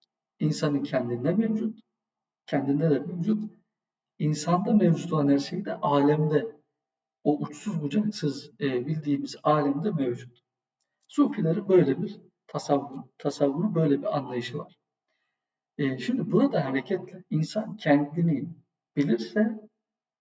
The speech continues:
alemi tanımış oluyor. Alem bilirse kendini tanımış oluyor. Ve bu ikisini bilirse tabii ki Kur'an ve sünnetle birlikte ne yapıyor? Allah'ı tanıyor. Yani biz gökyüzüne başımızı kaldırıp baktığımızda,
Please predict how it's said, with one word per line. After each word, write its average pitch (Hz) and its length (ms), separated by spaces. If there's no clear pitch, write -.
alemi 143 420
tanımış 120 440
oluyor. - 280
Alem 170 500
bilirse 220 560
kendini 139 440
tanımış 123 440
oluyor. - 280
Ve 147 160
bu 254 100
ikisini 175 500
bilirse 151 540
tabii 180 240
ki 147 360
Kur'an 156 400
ve 135 140
sünnetle 156 580
birlikte 147 520
ne 165 60
yapıyor? 214 400
Allah'ı 127 380
tanıyor. - 240
Yani 139 280
biz 151 260
gökyüzüne 139 680
başımızı 147 380
kaldırıp 135 400
baktığımızda, 139 800